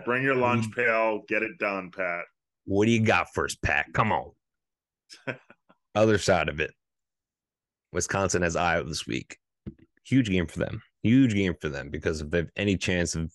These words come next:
Speaker 2: the Professor Chaos theory going through, they gotta win that game. As I said, same record, five and four overall, three and three in the Big Ten.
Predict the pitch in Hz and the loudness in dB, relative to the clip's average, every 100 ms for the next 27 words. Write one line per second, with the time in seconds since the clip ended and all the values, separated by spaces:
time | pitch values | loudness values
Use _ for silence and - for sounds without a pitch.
0 | _ - - - 80 85 - - 87 85 | _ -20 -10 -4 -2 -2 -2 0 2 0
1 | - 87 87 85 71 87 87 85 - 113 | 0 0 2 2 0 0 0 -2 -4 2
2 | 110 104 98 - _ - 85 85 85 82 | 4 4 2 -8 _ -4 0 2 2 0
3 | 82 - 87 85 80 80 _ _ _ _ | -2 -2 -2 0 -4 -8 _ _ _ _
4 | 85 76 80 - 82 82 82 - 85 82 | -4 -2 -2 0 0 0 -4 -4 -2 0
5 | 82 78 87 82 85 85 80 - 87 80 | 0 0 -2 -2 0 0 -2 -2 2 2
6 | 82 82 85 80 80 82 _ _ 90 87 | 2 2 2 2 0 -2 _ _ -4 -2
7 | 85 - 82 82 80 69 78 73 73 - | -2 -2 -2 0 0 0 -4 -4 -8 -4
8 | 87 87 85 | -2 -2 -2